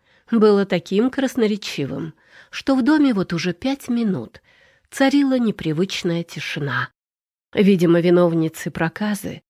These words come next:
ожидали взрыва эмоций, поэтому пугливо жались друг к другу, таращили зеленые глаза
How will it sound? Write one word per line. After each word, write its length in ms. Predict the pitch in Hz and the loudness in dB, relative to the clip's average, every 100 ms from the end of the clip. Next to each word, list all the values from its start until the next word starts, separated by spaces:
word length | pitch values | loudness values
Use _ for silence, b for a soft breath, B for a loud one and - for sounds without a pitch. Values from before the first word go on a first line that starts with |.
| _ - | _ -4
ожидали 680 | 208 175 202 196 233 262 233 | 0 0 0 0 0 0 -2
взрыва 520 | 214 233 254 247 262 | -2 0 0 0 0
эмоций, 680 | 254 180 - - - - - _ _ | 0 -2 -6 -12 -12 -14 -18 _ _
поэтому 460 | - 285 285 240 220 | 2 2 2 0 0
пугливо 500 | 220 202 208 208 208 | 0 2 4 4 2
жались 600 | 190 240 262 165 139 - | 0 -2 -2 -4 -6 -12
друг 280 | - 175 170 | -6 -4 -2
к 40 | 165 | -2
другу, 520 | 160 147 - 156 165 _ _ - | -4 -6 -6 -8 -10 _ _ -4
таращили 680 | 175 165 165 - 170 160 | -2 -2 -4 -4 -2 -2
зеленые 560 | 156 175 170 165 160 160 | 0 0 2 2 0 0
глаза 560 | 165 165 170 214 254 | 0 0 0 -2 -4